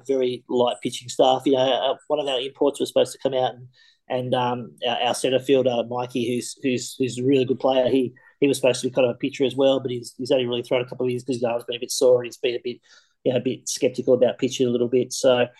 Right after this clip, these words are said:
uh, we've really scuffled in terms of who we use on the mound in our midweeks. We've used a few of our eighties, other eighties kids, and, you know, we've scrapped around with a few guys here and there, but that's probably, we haven't really had that guy. And, that, you know, I was hoping on Brook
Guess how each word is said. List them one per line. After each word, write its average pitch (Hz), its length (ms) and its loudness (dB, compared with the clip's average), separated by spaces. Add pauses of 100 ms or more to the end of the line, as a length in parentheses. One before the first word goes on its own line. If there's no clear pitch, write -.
(340)
uh, 131 260 -4
we've 143 180 0
really 156 220 2
scuffled 131 500 -6
in 120 140 -6
terms 127 340 0
of 127 200 -2
who 131 120 2
we 120 100 -2
use 127 280 -4
on 127 120 -4
the 127 80 -8
mound 123 520 -2 (160)
in 123 180 -4
our 113 80 -4
midweeks. 123 320 0
We've 131 140 0
used 127 140 2
a 131 60 0
few 131 180 2
of 120 60 2
our 120 200 2
eighties, 120 240 0 (100)
other 120 160 -2
eighties 117 360 -6
kids, 123 340 -2
and, 120 160 -2 (400)
you 127 80 4
know, 123 60 6
we've 123 180 2
scrapped - 320 -2
around 123 240 4
with 123 80 0
a 117 60 0
few 123 200 -6
guys 120 300 0
here 131 180 -2
and 120 120 -6
there, 120 240 -4
but 117 160 -2 (200)
that's 135 200 0
probably, 123 400 0 (580)
we 135 160 0
haven't 131 380 0
really 127 540 0
had 123 300 0
that 110 240 0
guy. 120 340 -2
And, 117 100 -4
that, 131 180 -6
you 135 80 2
know, 123 80 0
I 127 40 -4
was 131 120 -6
hoping 131 240 2
on 123 140 -8
Brook 147 220 -2